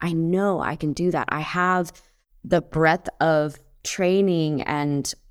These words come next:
vision to bring that character to life." And it made me so excited to get to potentially, you know, m-, create this character that was as small and unassuming and almost could disappear in a moment as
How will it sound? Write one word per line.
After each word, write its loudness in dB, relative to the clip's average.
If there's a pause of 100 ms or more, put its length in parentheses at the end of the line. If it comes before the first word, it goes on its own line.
(480)
vision 0
to -4
bring 0
that 0
character -4
to -8
life." 0 (400)
And 0
it -2
made 0
me 2
so 0
excited -2
to -4
get -4
to -2 (500)
potentially, 0
you 0
know, -2 (360)
m-, 0 (100)
create 2
this -4
character -2
that 0
was 0
as -2
small 0
and -4
unassuming 0
and -2
almost -2
could -6
disappear 0
in 0
a 2
moment 0
as -6